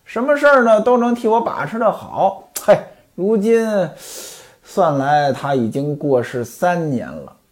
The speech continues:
现在娶的这个吧，哎，老有病，而且呢事儿也拎不起来，家里边乱七八糟的。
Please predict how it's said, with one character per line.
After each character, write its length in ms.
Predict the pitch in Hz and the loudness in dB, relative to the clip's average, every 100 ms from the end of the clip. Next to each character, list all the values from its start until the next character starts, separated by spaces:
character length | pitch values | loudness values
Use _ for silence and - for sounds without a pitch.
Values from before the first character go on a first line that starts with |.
| _ | _
现 320 | - - 233 233 | -6 0 2 6
在 180 | 254 | 6
娶 220 | 196 - 135 | 4 0 0
的 100 | 165 | 4
这 220 | 180 165 | 6 4
个 180 | 151 143 | 2 0
吧， 360 | 139 127 110 - - - _ - - - - - - - - | -2 -6 -12 -20 -20 -20 _ -20 -20 -20 -20 -20 -20 -20 -8
哎， 400 | 107 - - - - _ _ _ | -6 -6 -8 -14 -20 _ _ _
老 160 | 160 | 2
有 140 | 185 147 | 4 6
病， 180 | 202 - - _ | 4 2 -10 _
而 160 | - 151 | -4 -2
且 100 | 151 | 0
呢 160 | 123 135 | -2 -4
事 180 | - | 0
儿 140 | 240 147 | 2 4
也 80 | 139 | 6
拎 220 | 240 233 | 6 6
不 60 | |
起 200 | 185 - | 2 0
来， 380 | 120 143 226 - - _ | -2 0 0 -2 -14 _
家 280 | - 180 165 | -6 -4 -4
里 140 | 123 | -6
边 200 | 113 147 | -4 -4
乱 240 | 160 180 143 | 0 0 0
七 80 | 120 | -2
八 220 | 147 160 | -2 0
糟 280 | 175 170 147 | 0 0 -2
的。 180 | - | -6